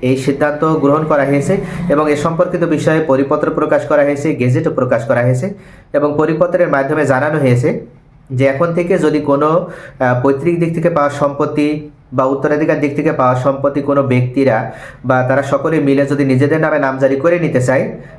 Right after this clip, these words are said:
তাহলে তাদের আর কোনো ধরনের কোনো বন্টননামা বা বাটোয়ারা দলিলের প্রয়োজন হবে না।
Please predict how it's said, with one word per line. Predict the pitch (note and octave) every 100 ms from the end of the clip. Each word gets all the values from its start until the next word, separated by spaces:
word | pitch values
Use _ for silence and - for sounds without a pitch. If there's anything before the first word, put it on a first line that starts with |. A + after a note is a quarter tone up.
| -
তাহলে | D#3+ E3+ F#3+
তাদের | E3 D#3 D3+
আর | D3+
কোনো | D3+ D3+
ধরনের | E3+ D#3+ D#3+ F3
কোনো | E3+ C#3+ D3
বন্টননামা | B2+ B2+ B2+ D3 D3+ D#3+
বা | F3
বাটোয়ারা | C#3+ B2+ C3+
দলিলের | C3 B2+ C3 C3 B2
প্রয়োজন | F3+ E3+ C#3
হবে | B2
না। | G2+